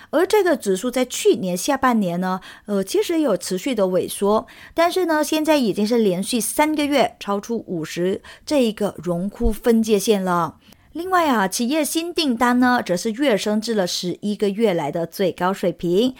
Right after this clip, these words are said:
那服务业的表现呢，是特别强劲的。公司得以将上升的这个成本呢，就转嫁到给消费者，导致产出价格创出了七个月来的最大涨幅。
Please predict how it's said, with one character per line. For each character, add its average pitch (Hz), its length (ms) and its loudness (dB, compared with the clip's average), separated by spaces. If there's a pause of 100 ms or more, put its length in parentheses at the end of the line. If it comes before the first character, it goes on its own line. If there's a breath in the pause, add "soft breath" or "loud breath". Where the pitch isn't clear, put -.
(220 loud breath)
那 294 120 2
服 294 160 -4
务 349 160 2
业 349 160 2
的 220 140 0
表 180 280 0
现 220 220 0
呢， 202 80 0
是 202 140 -8
特 285 260 -2
别 156 160 -2
强 180 240 -4
劲 208 160 -2
的。 180 320 2 (340 soft breath)
公 392 240 -4
司 381 240 2
得 220 220 0
以 240 160 0
将 202 240 -2
上 226 240 0
升 226 240 -2
的 180 300 0
这 180 120 -2
个 170 140 -2
成 240 260 -2
本 214 160 0
呢， 190 220 0
就 226 100 -2
转 208 200 -2
嫁 208 160 -4
到 233 160 0
给 196 100 -4
消 185 400 -2
费 202 260 0
者， 180 300 -2 (260 loud breath)
导 196 240 -2
致 262 200 -2
产 185 280 -6
出 220 160 -2
价 220 240 2
格 175 280 -2
创 190 180 -4
出 202 140 -2
了 185 120 2
七 220 360 -4
个 220 160 2
月 214 180 2
来 160 160 -2
的 165 160 -8
最 262 180 0
大 185 140 0
涨 175 180 -4
幅。 208 440 -2